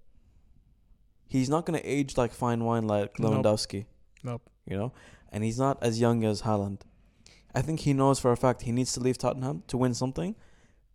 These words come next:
Speaker 1: 'cause he can't sell himself.
Speaker 2: المشكلة, like, his whole thing is he's doing this and saying stuff in Tottenham.
Speaker 1: Yeah.
Speaker 2: Can he do it somewhere else? Because it's increasingly, it looks increasingly likely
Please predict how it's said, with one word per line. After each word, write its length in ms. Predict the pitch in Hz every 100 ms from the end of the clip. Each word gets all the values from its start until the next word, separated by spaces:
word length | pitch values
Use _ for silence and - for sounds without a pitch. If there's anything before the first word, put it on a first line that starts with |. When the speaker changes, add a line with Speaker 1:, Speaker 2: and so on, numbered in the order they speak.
| _ _ _
Speaker 1:
'cause 160 | - 143
he 60 | 135
can't 240 | 190 208
sell 220 | - 165
himself. 420 | 175 120 95 95 - - _ _ _ _ _ _ _ - - - - -
Speaker 2:
المشكلة, 680 | 165 139 202 214 165 135 - - - -
like, 240 | 151 139
his 240 | 156 147 135
whole 240 | 151 170
thing 320 | - 170 147
is 320 | 135 139 135 - - - - - -
he's 180 | 131
doing 260 | 127 165 156
this 280 | 151 160 -
and 120 | 131
saying 260 | - 151 143
stuff 360 | - 147 180 - -
in 160 | 139
Tottenham. 420 | 135 135 117 110 110 _ _ -
Speaker 1:
Yeah. 220 | 104 92 -
Speaker 2:
Can 160 | 143
he 100 | 147
do 100 | 143 135
it 60 |
somewhere 240 | 127 123 104
else? 180 | - - _ _ _ _ _ -
Because 320 | 123 135 123
it's 200 | 147 139
increasingly, 840 | 143 135 151 170 170 165 160 147 - - - - -
it 200 | 139 -
looks 180 | 160 -
increasingly 680 | 143 - 180 - 180 170 160
likely 420 | 175 - 113